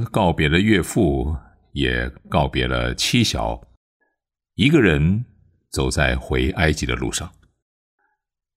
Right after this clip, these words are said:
摩西来到了何烈山，就是他曾经遇见神的地方。他停了下来，向山仰望，回想在那个地方手杖变成蛇，手掌大麻风的经过。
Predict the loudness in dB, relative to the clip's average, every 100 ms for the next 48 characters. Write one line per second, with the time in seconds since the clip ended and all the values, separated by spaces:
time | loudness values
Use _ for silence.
0 | _ _ 2 4 6 6 6 6 4 4
1 | 2 4 4 4 0 -2 -6 -20 _ _
2 | -6 -4 -2 -6 -2 -2 0 -2 -2 2
3 | 2 2 2 2 0 0 0 -2 -4 -4
4 | -6 -8 -8 -8 -14 _ _ _ _ _
5 | _ _ _ -12 -6 -4 -2 2 2 4
6 | 2 2 2 2 0 2 2 4 4 2
7 | 0 0 -4 _ _ _ _ _ _ _
8 | _ 0 2 4 2 2 0 2 2 4
9 | 4 2 4 4 2 -2 -10 -4 2 4
10 | 4 4 4 4 2 4 2 2 0 0
11 | -4 -8 _ _ 0 4 6 6 4 0
12 | -2 -2 -2 -2 -2 0 0 -4 -2 -2
13 | 0 0 2 0 -2